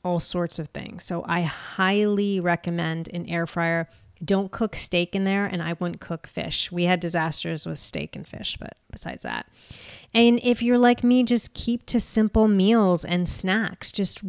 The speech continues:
really simple meals, and maybe a snack that you can eat at a gas station, just one thing you can eat if you could find something. And my meals are very simple. You know, my meals are,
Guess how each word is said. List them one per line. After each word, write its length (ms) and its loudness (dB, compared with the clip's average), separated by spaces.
really 640 2
simple 520 2
meals, 580 2
and 500 -6
maybe 320 4
a 60 4
snack 540 2
that 140 -2
you 180 0
can 420 4
eat 380 -2
at 100 -4
a 60 -2
gas 300 0
station, 500 -6
just 180 -6
one 400 -2
thing 540 -2
you 140 4
can 220 -2
eat 220 -2
if 180 -6
you 80 0
could 200 -6
find 400 -2
something. 560 -8
And 200 -10
my 300 4
meals 320 4
are 80 2
very 260 2
simple. 640 -4
You 140 -2
know, 200 2
my 260 4
meals 540 4
are, 460 2